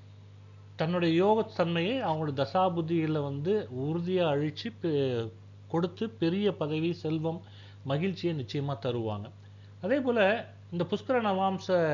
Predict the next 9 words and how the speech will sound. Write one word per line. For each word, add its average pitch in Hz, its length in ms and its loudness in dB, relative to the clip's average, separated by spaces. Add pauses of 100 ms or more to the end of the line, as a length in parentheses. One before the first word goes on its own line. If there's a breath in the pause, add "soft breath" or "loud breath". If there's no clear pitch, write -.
(840)
நட்சத்திர 170 420 0
பாதங்கள்ல 151 420 0
பார்த்தீங்கன்னா 160 320 -2
மூணு 202 320 0
நட்சத்திர 180 360 0
பாதம் 147 280 0
மட்டும் 143 240 -2
வர்க்கோத்தம் 147 480 0
பெறும். 110 220 -4